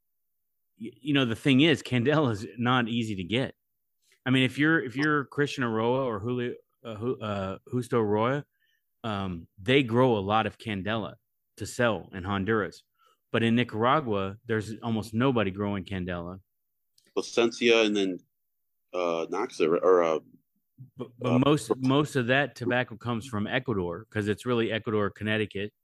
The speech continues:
Speaker 1: or Ecuador Habano that's processed as Candela. Um, but unless, y-, and, you know, a, a lot of times it's just hard to get.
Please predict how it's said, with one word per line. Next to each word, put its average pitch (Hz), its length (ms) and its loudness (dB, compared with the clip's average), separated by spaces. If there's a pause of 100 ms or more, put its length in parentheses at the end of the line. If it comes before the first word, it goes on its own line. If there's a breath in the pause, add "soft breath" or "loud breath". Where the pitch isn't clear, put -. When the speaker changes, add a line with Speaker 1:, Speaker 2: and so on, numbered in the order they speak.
(460)
Speaker 1:
or 110 160 -6
Ecuador 110 400 0
Habano 95 600 -2 (1080)
that's 98 320 0 (200)
processed 113 520 -2
as 92 160 -6
Candela. 90 540 -10 (1800)
Um, 98 460 -2 (400)
but 110 240 2 (200)
unless, 120 440 0
y-, 131 220 -4
and, 123 360 2 (240)
you 143 240 -4
know, 107 280 0 (280)
a, 127 40 -6
a - 20 -2
lot 131 220 4
of 135 60 -2
times 117 640 0 (720)
it's 117 240 -8
just 120 180 -4
hard 117 220 0
to 101 40 -4
get. 101 340 -2